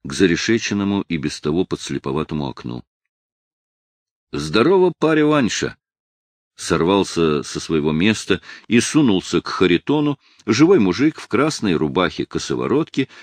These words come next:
и куцом суконном пиджачишке с высоко пришитыми рукавами. Русая, заломленная на сторону борода его густо пахла бражной закисью. Не взнал, гля. Да ведь Правилов я,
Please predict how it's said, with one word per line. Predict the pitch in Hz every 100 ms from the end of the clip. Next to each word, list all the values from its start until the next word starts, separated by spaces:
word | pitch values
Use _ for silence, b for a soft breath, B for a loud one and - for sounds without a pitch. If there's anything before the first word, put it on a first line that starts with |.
| B
и | - 101
куцом | - 151 156 - 131
суконном | - - 110 110 107
пиджачишке | - 98 85 101 - 120 - - 78
с | -
высоко | 71 - 82 - 139
пришитыми | 123 - 80 - 101 104 98 92
рукавами. | 80 73 65 64 64 62 _ _ B B B
Русая, | 92 104 127 - 117 110
заломленная | 98 107 113 110 107 104 104
на | 104 110
сторону | - 98 104 95
борода | 95 98 104
его | 110 104
густо | 85 110 - -
пахла | - 98 113 113 101
бражной | 71 85 90 92 92
закисью. | 65 78 73 - - 73 - _ _ _ _ _ _ _ _ _ -
Не | 120
взнал, | 143 110 92 76 67
гля. | 64 67 71 80 _ _ _ _ _ _ _ _
Да | 82 139
ведь | 143 -
Правилов | 90 87 95 92 -
я, | 104 107